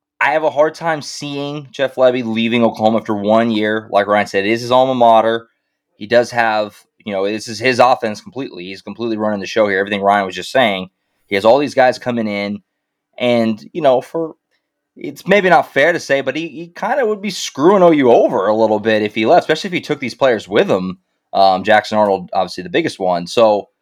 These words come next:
I have a hard time seeing that. But you never know. If it's a big pay increase, you know, uh, who, who knows? You know, so we'll, we'll see how that goes. Something worth, certainly worth keeping an eye on. I wouldn't sweat it too much if I was an O U fan, but until, <laughs> until somebody's hired for that job,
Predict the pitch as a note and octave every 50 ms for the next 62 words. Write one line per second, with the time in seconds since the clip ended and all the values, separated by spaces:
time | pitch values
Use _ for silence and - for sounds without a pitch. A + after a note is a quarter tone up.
0 | _ _ _ _ _ _ _ _ _ _ - - C3+ D3+ D#3 D#3 C3+ C3+ C#3+ C#3
1 | C#3 C#3 C3 A#2 - - B2+ A2+ A2 G#2 F#2+ F2 D2 C#2+ C#2 - _ _ _ _
2 | _ _ _ - - G#3+ G#3+ A3 A3 G#3+ A3 A#3+ G3+ - - - _ _ - -
3 | A#2+ A#2+ A#2 - A#2 G2+ A#2 A2+ G#2 - D3 D#3 E3+ F3 F3 E3 - F#3 F#3 F#3
4 | F3+ F3+ - - - - A#2+ G#2+ A2 A2 G2 A#2+ B2+ A#2 B2+ C#3+ - C3 D3 D#3+
5 | E3 A#3 - - - - - - G2+ G2 F#2+ G2 - - G#2 G#2+ C#3 E3 C#3+ B2
6 | D#3+ E3 - G3 F#3 E3+ D3 C3 A#2 G#2+ D3 E3+ C#3 - F3 F3 F#3 D#3+ C3+ C3+
7 | B2+ - _ _ _ _ _ _ _ - - E3+ B2+ F#2 A#2+ B2 A2 G2 B2+ C3
8 | B2 - - D3+ C3+ - G2+ G2 F2+ F2+ F#2 B2+ F#3+ A3 C#3+ G2 F2+ F2+ F2 F2+
9 | F#2 G#2 G#2+ _ _ _ _ _ _ _ _ _ _ _ _ _ - G2+ A#2 C3
10 | D#3 E3+ F#3 F3+ E3 - - - E3 D#3+ D3 C#3+ C#3 - - - - F#3 F3 D3+
11 | C3 A#2 G2 F2 - - G#2+ G2+ G2 F#2+ G2+ G2+ G2+ G2 - - G#2 G#2 G#2 G2+
12 | A#2+ B2 B2+ A#2+ - - F#3+ A3+ G#3+ G3 E3+ - _ _ - - - - B3 A3+
13 | F3+ F3+ F#3 - G#3+ G#3 G3+ F#3+ F#3 D#3 A2 A#2+ C#3 G3+ F#3+ C#3+ B2 A#2+ A#2+ -
14 | B2 B2 B2+ B2 A2 G#2 A#2 A#2+ C#3+ C3+ G#2+ G2+ G2+ F#2+ G2+